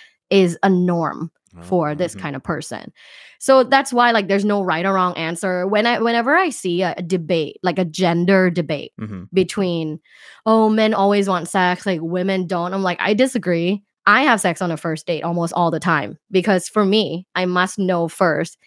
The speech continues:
Speaker 1: if your dick and my vagina can get along.
Speaker 3: Mm-hmm.
Speaker 1: <laughs> And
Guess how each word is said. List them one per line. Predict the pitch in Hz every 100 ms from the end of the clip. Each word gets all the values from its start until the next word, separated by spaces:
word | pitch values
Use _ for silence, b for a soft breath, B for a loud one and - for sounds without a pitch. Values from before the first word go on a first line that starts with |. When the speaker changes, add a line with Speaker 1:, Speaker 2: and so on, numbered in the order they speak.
| _ _
Speaker 1:
if | 196 190
your | 190 180
dick | 165 208 240 - b b
and | 180
my | 156 160
vagina | 156 208 208 226 233 240 b b
can | - 165
get | 180
along. | 170 165 143 - _ -
Speaker 3:
Mm-hmm. | 98 95 104 208
Speaker 1:
<laughs> | 190 -
And | 240